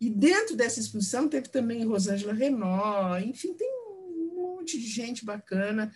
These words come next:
ah, que eu fico aqui horas dizendo elenco, porque eram, imagino, foram três,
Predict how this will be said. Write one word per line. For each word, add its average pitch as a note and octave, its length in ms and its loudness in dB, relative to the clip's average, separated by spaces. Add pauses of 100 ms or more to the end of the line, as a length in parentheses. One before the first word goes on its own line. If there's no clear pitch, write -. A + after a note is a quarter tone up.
(360)
ah, F#3 540 6
que - 80 -4
eu G#3 140 2
fico G#3+ 340 -4
aqui G3 600 -2
horas G3 680 2
dizendo F#3+ 440 4
elenco, F#3 400 2
porque F#3 220 -4
eram, G3 180 4
imagino, F#3+ 400 0
foram G#3+ 300 0
três, A#3 540 0